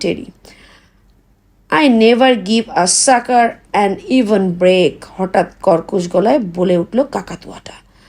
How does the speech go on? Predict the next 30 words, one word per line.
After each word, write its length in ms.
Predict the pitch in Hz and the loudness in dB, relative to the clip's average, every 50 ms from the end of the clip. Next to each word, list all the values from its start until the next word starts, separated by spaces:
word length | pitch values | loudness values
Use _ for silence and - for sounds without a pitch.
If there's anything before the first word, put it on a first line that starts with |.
| _ _ _ _ _ - | _ _ _ _ _ 0
অবাক 440 | - 165 180 196 233 247 247 247 - | 2 2 2 4 2 2 0 -2 -4
হয়ে 280 | - 226 226 254 311 311 - _ | -2 0 0 0 0 -4 -6 _
পাখিটার 500 | - 196 170 - - 233 220 254 240 220 | -4 -4 -4 -2 -4 -4 0 0 0 0
দিকে 220 | 190 220 214 - 311 | -2 -4 -4 -4 -6
তাকালো 500 | - - - 190 - 180 - 214 247 254 | -6 -4 -6 -4 -4 0 0 0 0 0
টেরি। 400 | 247 - - 170 151 - - - - - - - - _ - 302 277 | -2 -2 -4 -4 -4 -4 -8 -12 -14 -20 -20 -20 -18 _ -2 0 2
ভাবলো, 500 | 240 233 240 247 240 285 285 330 403 - _ _ _ _ - 240 226 | 4 4 2 2 2 2 2 2 0 -4 _ _ _ _ -2 0 4
বকাটা 360 | 214 214 208 208 269 269 359 | 4 4 4 2 0 0 0
তাকেই 400 | 370 - 285 220 220 - 285 294 | 0 2 0 0 0 2 2 2
দিয়েছে। 440 | 233 185 185 170 165 170 - 175 - - _ _ _ _ - | 2 2 0 0 0 -2 -4 -6 -6 -8 _ _ _ _ -8
রেগে 440 | 180 180 190 208 220 220 240 269 254 | -2 2 4 4 4 4 2 2 0
গিয়ে 260 | 190 208 240 277 294 226 190 175 | 0 2 2 2 2 2 -2 -10
ধমক 440 | - 170 180 196 226 254 240 247 226 | -6 -2 0 2 2 2 0 0 0
লাগালো, 420 | - 156 147 202 202 - - - 175 - _ _ _ - - - - - | -2 -2 -2 -4 -4 -4 -6 -6 -10 -14 _ _ _ -16 -12 -6 -2 0
"Shut 160 | 359 349 349 | 2 4 4
up!" 140 | 339 320 269 - - _ _ _ _ - - | 2 2 0 -2 -10 _ _ _ _ -10 -4
গটমট 420 | 196 196 202 208 - 233 247 247 - | 0 0 0 0 0 0 -2 0 0
করে 240 | - 302 285 320 | 2 2 2 2
হেঁটে 280 | 359 294 247 208 - 226 | 2 2 0 2 2 2
গেল 240 | 214 226 220 277 403 427 - - - - _ - 226 233 | 2 2 2 0 -2 -4 -6 -16 -20 -18 _ -2 0 2
গাড়ি 240 | 208 196 185 190 208 | 2 2 2 2 2
বারান্দার 440 | 220 220 220 226 233 247 247 311 339 330 - - - | 2 2 2 2 2 2 4 2 2 0 -2 -4 0
এক 240 | 202 220 262 262 - - | 0 0 0 0 -4 -8
দিকে। 400 | 190 165 165 - - - 82 - - - - - - _ _ _ - | -4 -4 -4 -4 -4 -6 -6 -6 -8 -14 -20 -20 -20 _ _ _ 0
ইঞ্জিন 340 | - 233 226 226 247 269 254 | 4 4 6 6 4 4 2
স্টার্ট 340 | 202 - - 202 185 175 185 | 2 0 0 0 0 0 0
দিল। 240 | 180 208 220 277 392 440 - _ _ - | 0 0 0 0 0 -2 -8 _ _ -16
সাঁ 440 | - - - - 311 311 320 320 311 | -10 -6 -2 0 2 4 4 2 2
করে 280 | - - 269 269 311 | 2 2 2 2 2
ঝোপের 400 | 269 - - 220 214 - 226 226 | 0 0 0 0 2 2 0 0